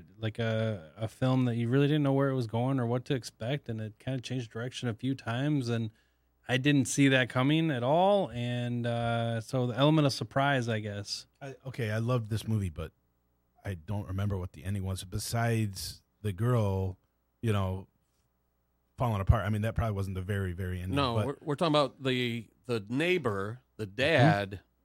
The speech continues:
Speaker 3: who suspected that his son was gay or wasn't
Speaker 1: Mm-hmm.
Speaker 3: happy about his son being gay, and he suspected that his son was having a relationship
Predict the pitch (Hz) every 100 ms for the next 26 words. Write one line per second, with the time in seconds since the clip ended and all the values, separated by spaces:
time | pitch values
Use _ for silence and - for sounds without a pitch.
0 | _ - 110 110 - 113 - - 120 -
1 | 107 107 107 101 92 - 95 95 92 87
2 | - 90 92 95 104 110 127 147 113 104
3 | 92 92 90 101 92 92 90 90 90 -
4 | _ _ _ - - 92 117 110 101 -
5 | 98 - 92 95 90 85 - 98 90 90
6 | 95 90 85 87 92 95 - - 85